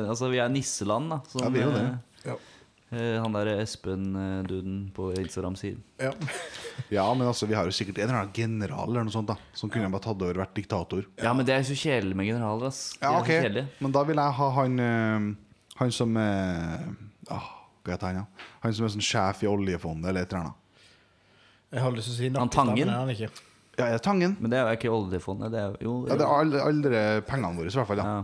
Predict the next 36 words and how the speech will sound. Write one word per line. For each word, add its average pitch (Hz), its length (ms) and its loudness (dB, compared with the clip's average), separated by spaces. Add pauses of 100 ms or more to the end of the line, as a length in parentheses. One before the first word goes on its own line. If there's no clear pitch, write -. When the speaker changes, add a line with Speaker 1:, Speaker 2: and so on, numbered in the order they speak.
Speaker 2:
Han 120 80 0
som 123 100 0
kontrollerer 104 440 0
alt 101 80 -4
det 95 100 -2
der. 104 120 -4 (100)
Speaker 3:
Ja. 123 120 -4 (280)
Speaker 2:
Han 131 180 2
har 131 180 2
jo 107 120 4
da 104 80 4
et - 160 -6
kredittkort 104 640 -2
sikkert, - 260 -4 (100)
som 123 140 -4
går 120 160 4
rett 131 240 -2
til 139 100 2
den 127 100 2
kontoen. 127 420 2
Speaker 1:
<laughs> - 60 -20 (180)
Ja. 117 220 0 (580)
Speaker 2:
Han 139 160 4
stemmer 127 400 2
jeg 139 80 2
for. 131 140 2
Speaker 3:
Altså, - 800 -2
<laughs> 226 560 -4
altså, 160 180 2
jeg, 160 240 4
ja, 175 160 6
jeg 160 160 4
ville 156 160 4
jo 160 80 0
fulgt - 320 -2
pengene, 120 400 0